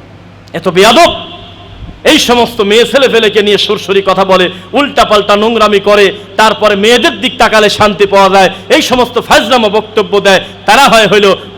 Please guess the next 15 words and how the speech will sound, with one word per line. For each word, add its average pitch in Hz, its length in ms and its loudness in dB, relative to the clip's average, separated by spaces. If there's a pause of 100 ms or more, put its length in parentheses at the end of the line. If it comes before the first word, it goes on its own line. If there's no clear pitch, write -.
(140)
বড় 196 180 2
বড় 180 200 2
বক্তা, 196 440 0 (260)
খবর 226 300 2
নিয়ে 208 200 0
দেখি 196 300 0 (260)
তার 214 160 2
ভিতরে 208 300 0
আমাদের 220 340 2
নামধারী 190 480 0
কিছু 202 220 -2
দিনী 180 240 0
ভাইও 185 220 2
যুক্ত 160 320 -4
আছে। 131 260 0